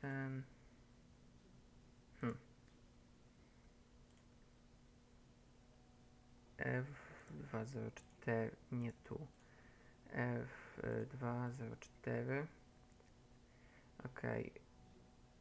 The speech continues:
Yy, lewe oko zielone, prawe niebieskie. Tu jest lewe zielone, prawe niebieskie. Nie to, tylko. O, jedy.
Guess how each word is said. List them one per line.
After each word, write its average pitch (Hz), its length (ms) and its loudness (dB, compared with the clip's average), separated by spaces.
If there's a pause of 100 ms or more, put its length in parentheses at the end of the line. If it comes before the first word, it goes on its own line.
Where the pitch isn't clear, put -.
(1200)
Yy, 127 280 4 (1400)
lewe 123 380 10
oko 117 240 4
zielone, 127 540 8 (200)
prawe 117 360 6
niebieskie. 117 720 2 (920)
Tu 120 120 4
jest - 220 0
lewe 113 220 8
zielone, 127 320 6
prawe 120 320 2
niebieskie. 123 720 4 (1160)
Nie 120 200 4
to, 123 200 -2
tylko. - 300 -4 (1160)
O, 120 280 10
jedy. 110 360 6